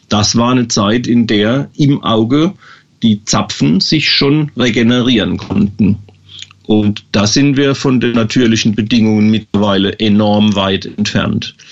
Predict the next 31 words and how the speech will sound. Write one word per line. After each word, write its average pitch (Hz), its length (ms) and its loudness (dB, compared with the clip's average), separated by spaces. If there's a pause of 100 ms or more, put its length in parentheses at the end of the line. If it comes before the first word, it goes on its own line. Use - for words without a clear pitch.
(260)
Da 98 140 -2
kann 113 160 2
man 113 100 2
also 104 220 0
schon 117 200 2
davon 120 300 0
ausgehen, 104 640 0
dass 113 200 -2 (680)
beispielsweise 104 840 -2
vier 131 400 0
Stunden, 147 640 -2
vielleicht 95 500 -2
fünf - 360 0
Stunden, 143 520 0
im 117 160 4
Winter 104 300 2
noch 95 240 0
länger, 98 460 0 (880)
weniger 123 600 0
Zeit 113 440 -2
für - 360 -4
die 104 120 0
Regeneration 104 1300 0
der 101 320 -2
empfindlichen 113 760 0
Zellen 113 520 0 (400)
im 139 160 2
Auge 110 400 0
zur 95 200 -2
Verfügung 98 580 -2
steht. - 440 -4